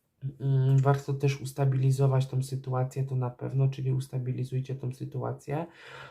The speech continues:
Am, też te pieniądze, tu mogą wyjść jakieś pieniądze ogólnie, jakieś tajemnice związane z pieniędzmi. E, może mieć to związek jakiś starszy mężczyzną w rodzinie, te tajemnice,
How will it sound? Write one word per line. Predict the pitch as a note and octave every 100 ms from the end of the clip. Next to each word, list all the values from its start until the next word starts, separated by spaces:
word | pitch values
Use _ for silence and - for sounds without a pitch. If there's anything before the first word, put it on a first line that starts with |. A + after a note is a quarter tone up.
| -
Am, | - C3+ C3 C3 C3+ C3+ C#3 C#3 _ - - _ _ _ _ _ _ _ -
też | G3+ -
te | G3+
pieniądze, | G3+ F3 F3 F3+ F#3 D#3+
tu | C#3+ G#3
mogą | A#3 A3 G3+
wyjść | F#3+ F#3
jakieś | F3+ E3+ D3
pieniądze | - E3 D#3+ D3+ C#3+ C3+
ogólnie, | - C3 C3+ C#3
jakieś | C#3+ D3+ C#3 -
tajemnice | D3 C#3+ D3 D#3 - D#3
związane | C3+ C#3 C#3 C#3 C#3
z | -
pieniędzmi. | C#3+ C#3 C3+ C3 B2+ C#3 D3 E3+ G#3+ - _ - - - _
E, | - C#3
może | C#3+ D3 D#3
mieć | D#3 C#3+
to | D3+
związek | C#3+ D3 C#3 C#3+
jakiś | C#3 C#3+ C3+
starszy | C#3+ C#3 D3
mężczyzną | C#3+ C#3 - C#3 C#3
w | C3+
rodzinie, | C3+ C3 C3 C3+ C#3 F#3 -
te | - C#3
tajemnice, | C#3+ C#3 C3+ C#3 C3+ - D#3+ G#3